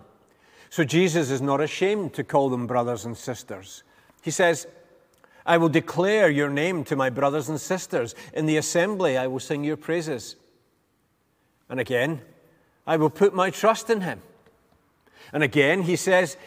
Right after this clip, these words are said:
'Here am I and the children God has given me.' And since the children have flesh and blood, he too shared in their humanity, so that by his death he might break the power of him who holds the power of death,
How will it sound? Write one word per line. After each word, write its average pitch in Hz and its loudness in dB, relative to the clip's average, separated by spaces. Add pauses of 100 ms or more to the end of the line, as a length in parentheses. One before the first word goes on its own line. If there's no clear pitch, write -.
(100)
'Here 214 4
am 180 2
I 214 2
and 160 -2
the 135 -4
children 170 0
God 165 2
has 147 -6
given 175 -4
me.' 117 -10 (2000)
And 156 -8
since 240 0
the 202 -2
children 156 -2
have 139 -2
flesh 143 -4
and 135 -6
blood, 123 -4 (800)
he 220 0
too 220 2
shared 165 2
in 131 -2
their 135 -2
humanity, 135 -6 (800)
so - 0
that 135 -2
by 185 4
his 185 -2
death 139 0
he 160 -6
might 139 -6
break 165 0
the 139 -6
power 160 0
of 127 -6
him 156 -6
who 139 -4
holds 151 -4
the 139 -8
power 175 0
of 110 -4
death, 123 -6